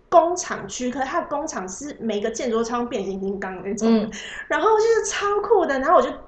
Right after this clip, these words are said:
Speaker 1: 赶快就是下车，然后把所有脚架架好，然后开始拍的时候，就有一个人，就是保安走出来，他说：“你知道这里是禁区吗？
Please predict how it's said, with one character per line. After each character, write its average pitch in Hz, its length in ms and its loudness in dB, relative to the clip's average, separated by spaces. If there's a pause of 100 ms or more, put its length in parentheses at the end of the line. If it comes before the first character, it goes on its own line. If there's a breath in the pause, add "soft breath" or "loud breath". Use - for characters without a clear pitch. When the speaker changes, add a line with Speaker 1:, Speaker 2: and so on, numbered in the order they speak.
(140)
Speaker 1:
赶 196 240 -4
快 302 200 -2
就 285 120 -4
是 311 120 -6 (100)
下 - 300 -2
车， 247 200 -6
然 226 100 0
后 233 80 -2
把 220 100 -6
所 226 180 -4
有 226 40 -2
脚 180 140 -6
架 214 180 -2
架 214 200 -2
好， - 200 -6
然 202 100 -2
后 220 60 -2
开 220 160 -6
始 160 100 -8
拍 180 260 -4
的 - 60 -4
时 - 140 -10
候， 196 220 -8 (260 loud breath)
就 330 160 -2
有 208 80 0
一 202 60 2
个 196 100 -4
人， 220 300 -8 (360)
就 262 120 -4
是 247 80 0
保 - 300 -4
安 190 220 -6
走 - 160 -6
出 226 120 -8
来， 208 260 -8
他 302 100 -8
说 320 380 6 (320 loud breath)
：“你 226 100 -4
知 302 60 2
道 359 100 6
这 403 120 0
里 226 80 0
是 262 120 -6
禁 240 220 -4
区 208 240 -6
吗？ 202 240 -8